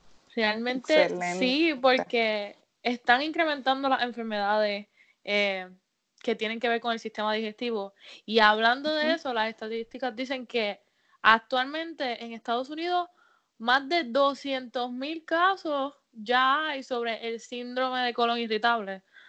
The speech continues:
Speaker 1: Así que, ¿qué pudieras decirnos de esta enfermedad y cómo se relaciona con el desbalance que pudiésemos tener en la microbiota intestinal?
Speaker 2: Bueno, el síndrome de intestino irritable es un trastorno funcional crónico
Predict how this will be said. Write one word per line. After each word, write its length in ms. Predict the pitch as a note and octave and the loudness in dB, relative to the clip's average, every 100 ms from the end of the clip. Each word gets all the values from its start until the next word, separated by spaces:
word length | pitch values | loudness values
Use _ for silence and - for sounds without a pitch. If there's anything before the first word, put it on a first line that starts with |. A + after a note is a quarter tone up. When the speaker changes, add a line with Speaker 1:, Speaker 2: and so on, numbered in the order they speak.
| _ | _
Speaker 1:
Así 180 | G#3 G#3 | -8 0
que, 200 | A#3+ A#3 | 4 4
¿qué 140 | B3 B3 | 4 4
pudieras 460 | C#4 C#4+ D4 B3 | 4 4 4 0
decirnos 720 | B3+ B3 B3 C4+ D4 C#4 B3 | -4 -4 -6 -10 -10 -10 -10
de 80 | A3 | -8
esta 160 | A3 B3 | -6 -6
enfermedad 540 | A#3+ C4+ C4+ A#3 A3 | -6 -8 -6 -2 -2
y 300 | G#3+ G3+ G3 - _ _ _ | -4 -6 -10 -14 _ _ _
cómo 260 | - B3+ C#4 | 0 4 4
se 240 | D#4+ D4+ | 4 2
relaciona 640 | B3 C#4 C4+ B3 C4+ C4+ B3+ | 2 0 0 0 -4 -4 -4
con 180 | A#3+ A3+ | -6 -8
el 160 | G#3+ | -6
desbalance 560 | G#3 G#3+ G#3 G#3 G#3+ A#3+ | -4 -4 -2 -2 -2 -6
que 100 | A3+ | -6
pudiésemos 480 | A3 A3+ A3 A3+ A3 | -2 -2 -4 -8 -8
tener 260 | A3+ A3 | -6 -2
en 160 | A3 G3+ | -2 -2
la 120 | G#3 | -2
microbiota 440 | G#3 G3+ G3+ G3+ G#3+ | -2 -6 -10 -12 -18
intestinal? 560 | G3+ G3+ - G3+ G3 - _ _ _ | -20 -16 -12 -12 -12 -18 _ _ _
Speaker 2:
Bueno, 300 | A3+ A3+ G#3+ - | 4 4 4 -2
el 120 | A#3+ | -2
síndrome 320 | B3 C4 D4 | 0 2 2
de 60 | D4+ | 2
intestino 380 | C#4 C4+ C4 B3+ | 0 0 0 0
irritable 640 | B3+ B3 C4+ A#3 A3 A3+ - | 0 2 4 4 4 2 0
es 160 | G3+ | -4
un 140 | - A3+ | -4 -2
trastorno 600 | A3+ - A#3 A3+ G#3+ F#3+ | -4 -4 -4 -4 -4 -6
funcional 760 | - G#3 G#3 G#3 F#3 G3 B3 | -4 -4 -4 -6 -4 -4 -4
crónico 720 | - F#3 E3 D#3 D#3+ - D#4+ | -2 0 0 0 -4 -4 -6